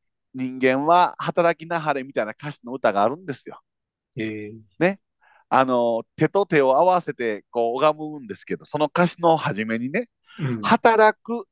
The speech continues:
Speaker 1: 手のひら合わせつつ」という歌詞があるんですよ。
Speaker 2: うん。
Speaker 1: それを聞いた時に、何も手合わせてる、ることで心落ち着くんじゃなくて、やっぱ働いている手を合わせと。
Speaker 2: うん。
Speaker 1: あ、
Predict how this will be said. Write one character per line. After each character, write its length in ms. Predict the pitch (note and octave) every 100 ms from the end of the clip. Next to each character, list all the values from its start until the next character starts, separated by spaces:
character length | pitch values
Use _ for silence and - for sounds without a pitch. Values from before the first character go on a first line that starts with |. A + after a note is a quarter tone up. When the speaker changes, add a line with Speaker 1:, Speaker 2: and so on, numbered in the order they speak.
| -
Speaker 1:
手 120 | D3+
の 220 | C#3+ C#3
ひ 180 | C3 G3+
ら 200 | F3+ -
合 200 | A#2+ D3
わ 140 | D3+ D#3
せ 220 | - D3+
つ 200 | - E3
つ」 160 | - G3
と 160 | C#3
い 80 | B2
う 100 | A2+
歌 200 | - C#3
詞 140 | A#2
が 120 | G2 D#2+
あ 60 |
る 80 | F#2
ん 60 | E2+
で 40 |
す 140 | - _ _ _ _ -
よ。 100 | A2
Speaker 2:
う 60 | G#2+
ん。 40 |
Speaker 1:
そ 140 | -
れ 80 | A#3+
を 60 | A#3+
聞 120 | B3
い 40 |
た 100 | D4+
時 260 | B3+ - B2+
に、 180 | G2+ F2 _ _ -
何 240 | D3+ G#3
も 160 | C4 G#3
手 260 | D#3 D3
合 120 | E3+
わ 120 | G#3+ G#3+
せ 100 | G#3
て 100 | A3+
る、 120 | A#3+ _ _ _ _ _ _
る 240 | G#3+ A3 G3 _ _ _ - F#3+
こ 180 | G#3
と 120 | G#3+ E3
で 260 | D#3+ G#2 -
心 280 | - D3+ E3+
落 140 | C3+
ち 60 | -
着 60 |
く 80 | E3+
ん 20 |
じ 60 | C#3
ゃ 40 |
な 140 | C3 D#3
く 140 | E3+
て、 220 | - F2+ _ _ _ -
や 120 | F#3+
っ 40 |
ぱ 120 | - D#3+
働 640 | - D4+ - G4 F#4 G4+
い 40 |
て 200 | - G#4
い 40 | G4+
る 100 | G#4
手 140 | -
を 140 | F#3 C3+
合 100 | C#3+
わ 140 | D#3+
せ 140 | D#3 E3+
と。 260 | - - _ _ _ _ _ _ _ -
Speaker 2:
う 80 |
ん。 220 | B2 A#2 G#2+
Speaker 1:
あ、 100 | F3